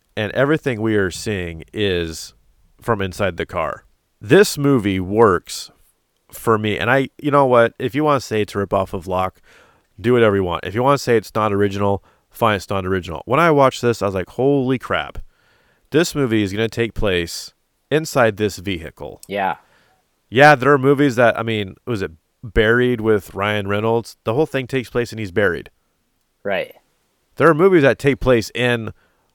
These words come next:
Speaker 1: a small, singular, confined space, but this works, like,
Speaker 2: Yeah.
Speaker 1: I guess the reason I like it is at least the director's like, "Okay, all of my shots have to happen within a car." For better, for, uh, ninety-five percent of this movie, right?
Speaker 2: Yeah.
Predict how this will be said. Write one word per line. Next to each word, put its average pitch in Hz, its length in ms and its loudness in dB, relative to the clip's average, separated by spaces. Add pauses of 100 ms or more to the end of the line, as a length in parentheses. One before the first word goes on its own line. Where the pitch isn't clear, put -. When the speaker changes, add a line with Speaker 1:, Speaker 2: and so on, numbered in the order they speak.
(120)
Speaker 1:
a 104 60 0
small, 113 720 4
singular, 110 520 0
confined 98 520 -4
space, - 680 -6 (320)
but 113 420 6
this 185 240 4
works, 165 240 0
like, 143 180 2
Speaker 2:
Yeah. - 60 -16 (680)
Speaker 1:
I 165 80 6
guess 277 240 0
the 175 80 2
reason 165 200 4
I 147 120 6
like 139 240 6
it 120 60 0
is 95 200 0 (640)
at 131 120 2
least 165 240 -2
the 180 80 2
director's 110 560 2
like, 95 160 -2
"Okay, 110 360 0 (440)
all 123 200 6
of 165 80 6
my 156 180 4
shots - 640 0 (300)
have 135 240 2
to 131 100 2
happen 107 360 2
within 95 400 -4
a 90 80 -6
car." 80 480 -6 (300)
For - 220 -2
better, 151 400 4 (200)
for, - 300 -2
uh, - 120 -6 (280)
ninety-five 147 520 4
percent 123 280 0
of 110 60 2
this 101 160 -2
movie, 90 220 0
right? 87 280 -2
Speaker 2:
Yeah. 80 200 -8